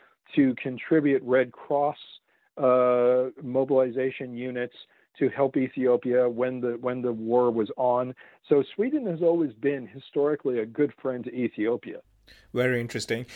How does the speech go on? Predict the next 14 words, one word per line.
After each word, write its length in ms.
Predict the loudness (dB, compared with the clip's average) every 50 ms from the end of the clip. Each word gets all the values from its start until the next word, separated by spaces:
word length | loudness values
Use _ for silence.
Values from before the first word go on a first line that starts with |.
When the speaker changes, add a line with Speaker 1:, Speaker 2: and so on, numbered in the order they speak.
| -20 -20 -4 0
Speaker 2:
Well, 240 | 2 4 4 2 2
if 240 | 0 -2 -2 0 0
we, 560 | 2 4 4 4 4 2 0 -2 -4 -4 -4
you 120 | -4 -4 -2
know, 320 | 0 0 0 0 0 -2
g-, 280 | -4 -6 -6 -8 -8 -8 -8
g-, 180 | -8 -10 -10 -10
get 420 | -10 -4 0 0 0 0 0 -2
on 340 | -2 -2 0 0 -2 -2 -4
to, 160 | -8 -12 -12
to 160 | -6 0 2
our 140 | 4 4 4
own 120 | 4 2
times, 400 | 0 0 0 0 0 -2 -6 -8